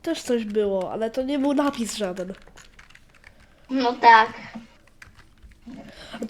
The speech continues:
Speaker 2: Dobra.
Speaker 1: jest napis Kubuś, Hol-, jak Hollywood.
Speaker 2: Zrobimy taki większy i Amolit.
Speaker 1: No. Taki bardziej cz-,
Speaker 2: Dobra, no
Speaker 1: taki
Speaker 2: to
Speaker 1: lepszy.
Speaker 2: bierzemy się za rozwalanie.
Speaker 1: Na pewno skinów nie rozwalamy.
Speaker 2: Nie,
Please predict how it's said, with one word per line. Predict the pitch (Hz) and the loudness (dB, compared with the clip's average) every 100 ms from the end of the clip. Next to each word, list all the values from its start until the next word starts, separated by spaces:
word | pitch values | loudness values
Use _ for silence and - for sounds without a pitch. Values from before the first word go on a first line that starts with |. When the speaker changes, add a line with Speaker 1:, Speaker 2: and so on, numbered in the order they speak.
| 302 | 0
Speaker 2:
Dobra. | 311 | 4
Speaker 1:
jest | - 320 | 4 4
napis | 320 311 - | 0 -2 -4
Kubuś, | - 349 269 294 285 - - - - - | 0 2 4 4 4 0 -2 -6 -16 -16
Hol-, | - 277 254 | -6 -4 -4
jak | 214 233 - | -2 -2 -4
Hollywood. | 277 277 254 240 190 - - - - 330 | -8 -8 -6 -6 -6 -10 -20 -20 -4 -4
Speaker 2:
Zrobimy | 339 330 330 | -4 -4 -2
taki | 320 - 294 | -2 -2 -2
większy | 294 339 370 - - | 4 6 6 4 4
i | 330 415 - | 6 6 8
Amolit. | 285 302 254 220 214 - - - - - - | 8 10 8 8 4 0 -12 -18 -20 -20 -16
Speaker 1:
No. | 233 247 - - - - - - - - - - | -10 -10 -12 -20 -20 -20 -20 -20 -20 -20 -20 -20
Taki | - 247 | -12 -4
bardziej | 247 247 247 | -2 -2 0
cz-, | 254 | 6
Speaker 2:
Dobra, | 330 330 | 10 10
no | 240 | 8
Speaker 1:
taki | 240 - | 4 -2
Speaker 2:
to | 247 | -4
Speaker 1:
lepszy. | 240 226 - 202 - - - - - - - - - - | -4 -6 -10 -16 -18 -20 -20 -20 -20 -20 -20 -20 -20 -8
Speaker 2:
bierzemy | 254 311 359 349 | 0 4 8 8
się | 349 | 6
za | 320 320 | 8 8
rozwalanie. | 320 330 302 294 240 233 240 285 277 - | 8 10 10 10 8 6 4 2 -2 -6
Speaker 1:
Na | |
pewno | 233 302 302 | 0 2 0
skinów | 285 - 285 262 | -2 0 0 2
nie | 247 | 0
rozwalamy. | 247 233 247 233 233 254 302 - - - - - - - - - - - - - - | 0 -2 -4 -2 0 0 -2 -8 -20 -20 -20 -20 -20 -20 -20 -20 -20 -20 -20 -20 -16
Speaker 2:
Nie, | - | 6